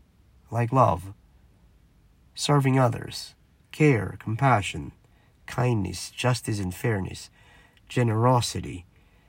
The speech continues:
and a host of other things that make life truly worthwhile, those who calculate, those who are constantly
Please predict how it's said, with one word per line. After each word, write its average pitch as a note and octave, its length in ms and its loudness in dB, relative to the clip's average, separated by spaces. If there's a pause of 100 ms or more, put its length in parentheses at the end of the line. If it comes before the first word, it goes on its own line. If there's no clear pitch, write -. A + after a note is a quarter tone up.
(240)
and G#2+ 100 -6
a G2+ 40 -4
host C#3+ 320 6
of B2 120 0
other A2+ 180 4
things A#2 320 0
that A2 180 -4
make A#2+ 300 0
life B2 320 4
truly A#2+ 380 0
worthwhile, G#2 880 0 (1200)
those C3 400 2
who D3 100 2
calculate, F3 840 0 (1040)
those D3 400 4
who C#3+ 320 4 (120)
are A#2 160 -2
constantly C#3 920 2